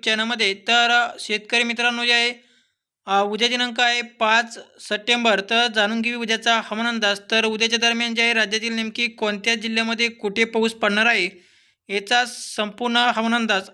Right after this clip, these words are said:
आपण या व्हिडिओमध्ये या ठिकाणी जाणून घेऊया. तर त्याआधी मित्रांनो जे आहे चॅनल सबस्क्राईब करून व्हिडिओला लाईक नक्की करा.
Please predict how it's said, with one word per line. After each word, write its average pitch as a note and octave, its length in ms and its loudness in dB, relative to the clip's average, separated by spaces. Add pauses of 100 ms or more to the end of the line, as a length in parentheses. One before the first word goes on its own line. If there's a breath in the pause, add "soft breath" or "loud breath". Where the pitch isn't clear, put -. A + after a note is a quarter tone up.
आपण G3+ 300 -2
या A3+ 80 4
व्हिडिओमध्ये A3 420 0
या A3+ 60 2
ठिकाणी A3+ 300 -2
जाणून G#3 380 -2
घेऊया. F#3+ 280 0
तर G3 240 -6
त्याआधी G#3+ 300 0
मित्रांनो A3 400 -2
जे A3+ 100 -2
आहे A3 160 2 (960)
चॅनल G#3+ 240 0
सबस्क्राईब A3+ 480 -2
करून A#3 260 -4 (640)
व्हिडिओला G#3+ 300 2
लाईक A#3 340 0
नक्की G3+ 260 -4
करा. E3+ 260 -2